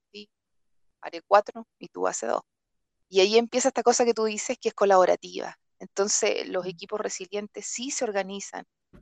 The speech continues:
Speaker 1: sí hay una psicología positiva, tienden a resolver conflictos,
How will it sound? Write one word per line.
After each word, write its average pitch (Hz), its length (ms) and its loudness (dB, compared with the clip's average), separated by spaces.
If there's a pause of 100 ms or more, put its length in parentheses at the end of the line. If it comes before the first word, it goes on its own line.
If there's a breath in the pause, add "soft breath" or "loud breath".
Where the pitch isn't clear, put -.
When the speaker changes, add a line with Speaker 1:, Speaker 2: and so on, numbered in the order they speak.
Speaker 1:
sí 262 200 6
hay 262 140 10
una 233 160 -2
psicología 202 540 -8
positiva, - 920 -10 (180)
tienden 254 340 -2
a 220 60 0
resolver 202 440 -8
conflictos, - 840 -14